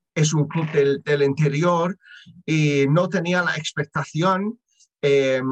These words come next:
ganar la Liga. Es, es que, eh, más bien para la gente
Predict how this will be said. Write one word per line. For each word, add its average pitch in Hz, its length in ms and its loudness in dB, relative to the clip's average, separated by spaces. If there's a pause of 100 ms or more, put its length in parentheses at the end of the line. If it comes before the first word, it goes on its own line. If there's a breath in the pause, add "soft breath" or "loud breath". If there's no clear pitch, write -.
(140)
ganar 143 380 0
la 135 160 0
Liga. 160 520 -2 (340)
Es, 151 400 0 (100)
es 156 240 0
que, 156 380 2 (760)
eh, - 100 -12 (600)
más 165 320 0
bien 208 220 2
para 196 200 0
la 165 120 -2
gente 208 580 -2